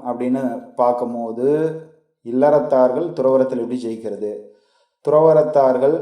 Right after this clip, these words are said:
எப்படி அந்த இல்லற கடமையிலிருந்து அவர்கள் துறவரத்தை நோக்கி பயணத்தை செய்துட்டாங்கன்னாக்கா, எப்படி அதுல முழுமையாக ஈடுபட்டு வெற்றி அடையிறது அப்படின்ற சில சூட்சும ரகசியங்கள், வித்தைகளை நம்ம பார்த்துடலாம்.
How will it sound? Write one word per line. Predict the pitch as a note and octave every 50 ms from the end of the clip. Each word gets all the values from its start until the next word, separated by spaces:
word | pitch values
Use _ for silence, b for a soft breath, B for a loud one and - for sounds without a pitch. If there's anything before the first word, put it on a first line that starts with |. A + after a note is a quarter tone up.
| - -
எப்படி | B2+ B2+ B2+ B2+ C#3 D3+ D#3+ D3+ - - -
அந்த | B2 A#2+ B2+ B2 B2 A#2 A2 G#2+ G2+ F2+ - - -
இல்லற | C3 C3 C#3+ D3+ D#3 D3+ D3+ D3+ D3+ D3+ D#3+ D#3+ D#3 -
கடமையிலிருந்து | - B2+ B2 C3 C3+ C3+ C3 C3 B2+ B2+ B2+ B2 B2+ B2+ C3 C3+ D3 D#3+ D3+
அவர்கள் | C3+ B2+ A#2+ A#2+ A2+ B2 C#3+ D3 -
துறவரத்தை | - C3 C3 C3+ C3+ C3 C3 B2+ B2+ - - C3+ C3+ D3 D3 - - - - _ _ _ _ _ -
நோக்கி | A#2+ B2 C3 C3 B2+ C#3 C3+
பயணத்தை | - A#2+ A#2 B2+ C3 B2+ B2 B2 C3 B2 A#2
செய்துட்டாங்கன்னாக்கா, | - - B2 B2+ B2+ B2+ - - A#2 A2+ G#2+ G#2+ A2 G#2+ G#2+ G#2+ - D3+ D3
எப்படி | C3 B2+ B2+ C3 - F3
அதுல | D#3+ C#3+ B2+ B2+ A#2+ A#2+
முழுமையாக | A#2+ A#2+ B2+ C#3 C#3 C3+ C3+ C3 C3 C3 C3+ C3+ C3+ C#3 C#3 C#3 C#3 C#3 C3+ D#3+ E3 - - B B B B B B B B B B B
ஈடுபட்டு | C3 C3+ C3+ C3+ B2+ B2+ B2+ C#3+
வெற்றி | C3 A#2+ - A#2+ - C#3
அடையிறது | C3 B2 B2 A#2+ A#2 A2+ A2+ A#2+
அப்படின்ற | A#2+ A#2 A2 A#2 B2 B2 B2+ C#3
சில | B2+ C3+ C3+ A#2+ -
சூட்சும | - - C#3 B2+ - D3+ C3+ C3 A#2+
ரகசியங்கள், | A#2 A2 A#2+ A#2+ A2+ - B2+ A#2+ B2+ B2+ B2 A2
வித்தைகளை | A2+ - B2 A2+ A2 A2+ A#2+
நம்ம | A#2 A2 G2+ G2
பார்த்துடலாம். | - - G#2+ G#2 - - G2+ G2+ G2+ G2+ G2+